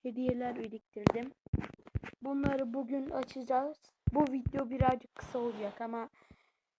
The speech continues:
bıdı bıdıyı kes, videoya gir. Şimdi ben ilk önce baştan başlayacağım. Bakın benim taktik ne biliyor musun?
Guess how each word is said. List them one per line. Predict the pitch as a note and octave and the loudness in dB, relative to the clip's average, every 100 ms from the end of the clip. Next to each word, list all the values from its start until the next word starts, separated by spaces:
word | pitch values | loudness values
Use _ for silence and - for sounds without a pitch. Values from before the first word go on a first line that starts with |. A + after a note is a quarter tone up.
| _ - | _ -4
bıdı | C4 B3 | -2 0
bıdıyı | B3+ A#3+ A3+ G#3 | 0 0 -2 -2
kes, | - C4+ B3+ - - | 0 2 0 -6 -10
videoya | A#3+ A3+ A3 A3 A3+ A#3 _ - | -10 -6 -2 0 0 -2 _ 8
gir. | D4+ B3+ - - - - - _ - - - _ _ _ - - _ _ - - - - | 8 8 2 -14 -12 -12 -14 _ -18 -16 -18 _ _ _ -16 -16 _ _ -20 -20 -20 -10
Şimdi | - C#4 C#4+ | -4 -2 2
ben | D4 C#4+ - _ | 2 0 -4 _
ilk | D#4+ F4+ - | 8 8 6
önce | C#4+ B3+ A#3+ D4 E4+ - - - - _ - - - - _ | -4 -4 0 2 4 2 -2 -18 -18 _ -20 -20 -20 -20 _
baştan | D#4 D#4+ - D4+ A#3+ | 0 0 0 -8 -8
başlayacağım. | G#3+ - _ A3 A3 - C#4 - _ _ _ _ _ _ _ _ _ _ _ _ _ _ _ _ - | -8 -12 _ -14 -10 -8 -8 -10 _ _ _ _ _ _ _ _ _ _ _ _ _ _ _ _ 0
Bakın | C#4 D4+ D4 | 2 2 2
benim | D#4+ D4+ | 2 0
taktik | D4+ D4 C#4 - | -2 -4 -10 -6
ne | C#4 B3 | -4 -2
biliyor | C4+ C4 | 0 -2
musun? | G#3+ G#3 | -4 -8